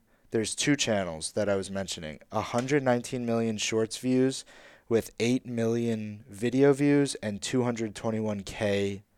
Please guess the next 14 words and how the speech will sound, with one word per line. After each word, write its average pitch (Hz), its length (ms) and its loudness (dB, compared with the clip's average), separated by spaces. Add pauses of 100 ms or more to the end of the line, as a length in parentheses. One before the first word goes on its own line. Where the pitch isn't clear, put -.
(240)
live 101 340 2
stream 127 280 -4
views, 131 480 0
which - 220 -2
seems 117 680 -2
Warehouse. 113 760 0 (800)
And 113 180 -4
then 110 400 2 (540)
a 104 80 0
hundred 131 460 2
seventeen 117 600 0
million 107 720 0 (300)
shorts - 520 0
views, 90 540 -8